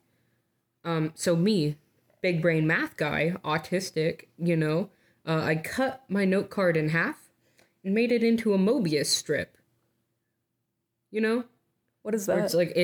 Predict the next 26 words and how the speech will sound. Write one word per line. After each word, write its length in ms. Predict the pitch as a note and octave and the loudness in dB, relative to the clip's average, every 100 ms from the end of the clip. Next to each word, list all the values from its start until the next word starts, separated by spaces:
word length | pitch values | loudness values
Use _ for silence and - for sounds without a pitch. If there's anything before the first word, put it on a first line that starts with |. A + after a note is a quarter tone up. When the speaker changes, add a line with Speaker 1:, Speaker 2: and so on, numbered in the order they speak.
| E3+ | 2
Speaker 1:
it's 180 | F3 E3 | 2 2
one, 680 | E3 E3+ F3+ G#3+ A3+ A#3 A#3 _ _ _ _ _ _ _ | 2 2 2 2 2 2 -2 _ _ _ _ _ _ _
so 200 | - F#3 | -2 0
it's 240 | D#3 E3 E3+ | 2 2 2
a, 360 | D#3 D#3 D#3 - - | 2 2 0 -2 -10
it's 240 | - E3 | -10 -4
a, 180 | A#2 D#3+ | 0 0
it's 140 | E3 | 0
a 360 | E3 D#3+ D#3 - | 2 2 2 -2
shape, 560 | - - - E3 D3 - _ _ | -6 -8 -2 0 0 -4 _ _
right? 340 | - D3+ D3+ - | -4 0 0 -2
So 400 | E3+ D3+ D3+ D#3 _ _ _ _ _ _ _ _ _ | 0 2 0 -2 _ _ _ _ _ _ _ _ _
you 160 | E3+ F3 | -4 -4
take, 260 | G3 F3 | 0 0
like, 200 | E3 D#3+ - | 0 -2 -4
one 600 | D#3+ D#3 D#3+ F#3 G3 G3 - | -2 0 0 0 0 -2 -2
long 380 | D#3 D3+ D#3+ D#3+ | -2 0 0 -2
strip 440 | - E3 G#3+ - _ _ - | -2 0 -2 -4 _ _ -4
and 100 | F3 | 0
then 100 | E3 | 0
you 120 | D3+ | -2
twist 440 | - B3+ C4 B3 | -4 0 2 2
one 220 | E3+ E3+ E3+ | 0 0 0
end 300 | F#3+ G#3 E3 | 0 0 0
of 80 | - | -2
it. 240 | - _ | -8 _